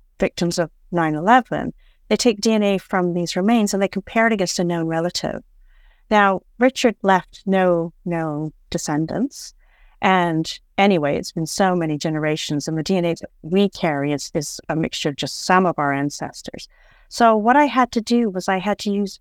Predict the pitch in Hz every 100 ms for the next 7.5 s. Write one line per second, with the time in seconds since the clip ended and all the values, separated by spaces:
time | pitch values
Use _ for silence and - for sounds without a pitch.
0 | _ 214 - 202 202 196 202 190 190 185
1 | 185 175 180 175 - - - 330 320 226
2 | - - - - 196 _ _ _ _ 220
3 | 214 226 - 240 240 247 254 240 233 226
4 | 208 202 202 196 190 - 185 180 - 165
5 | 185 202 240 247 240 254 - _ _ _
6 | _ - 220 202 190 - 147 143 147 -
7 | - 151 135 123 131